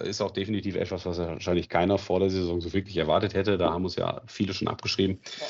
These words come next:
Speaker 2: allen Dingen Cam Jordan nicht.
Speaker 1: Und vor allen Dingen <laughs> Cam Jordan nicht, genau. Und, äh, in der,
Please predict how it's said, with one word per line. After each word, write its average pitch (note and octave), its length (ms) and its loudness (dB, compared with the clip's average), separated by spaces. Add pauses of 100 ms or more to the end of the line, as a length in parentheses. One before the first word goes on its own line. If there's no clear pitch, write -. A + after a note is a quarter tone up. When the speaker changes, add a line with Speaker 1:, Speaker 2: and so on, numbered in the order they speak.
Speaker 2:
allen E3 80 -8
Dingen E3 120 -10 (140)
Cam D#3+ 220 -10
Jordan C#3+ 320 -4
nicht. F2+ 280 -16 (500)
Speaker 1:
Und B2 400 6
vor F#2+ 200 6
allen A2+ 120 8
Dingen A2 120 2 (140)
<laughs> - 180 -10
Cam G2+ 140 -2
Jordan F2+ 300 -2
nicht, - 240 -6
genau. F#2+ 320 0 (500)
Und, B2+ 480 4
äh, G#2+ 580 6 (340)
in A#2+ 180 0
der, A#2+ 480 4